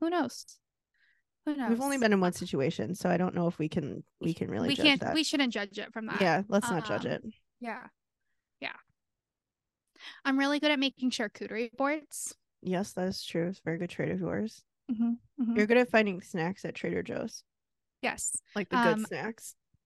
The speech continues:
Speaker 1: I'm really good at curating a theme.
Speaker 2: Yeah.
Speaker 1: I, I, I would be really good if we had, um, children and doing their birthday parties. You know?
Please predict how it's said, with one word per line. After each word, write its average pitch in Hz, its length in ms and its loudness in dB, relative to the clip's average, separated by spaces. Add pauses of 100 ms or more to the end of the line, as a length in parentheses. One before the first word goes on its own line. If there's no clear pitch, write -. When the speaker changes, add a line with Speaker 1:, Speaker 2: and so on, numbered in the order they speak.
Speaker 1:
I'm 240 140 -4
really 247 200 2
good 226 360 0 (100)
at 208 140 0
curating 202 440 -2
a 190 60 -2
theme. 233 340 -2 (1120)
Speaker 2:
Yeah. 190 220 -4 (1200)
Speaker 1:
I, 220 200 6 (100)
I, 220 240 4 (560)
I 208 240 2
would 214 200 2
be 220 160 0
really 208 260 -2
good 208 280 -4 (120)
if 214 160 -6
we 202 80 -6
had, 202 300 -4 (200)
um, 208 280 -4 (500)
children 247 440 2 (140)
and 220 220 2
doing 208 240 2
their 202 120 2
birthday 202 300 -2
parties. - 640 -6 (2250)
You 226 100 -2
know? 262 100 4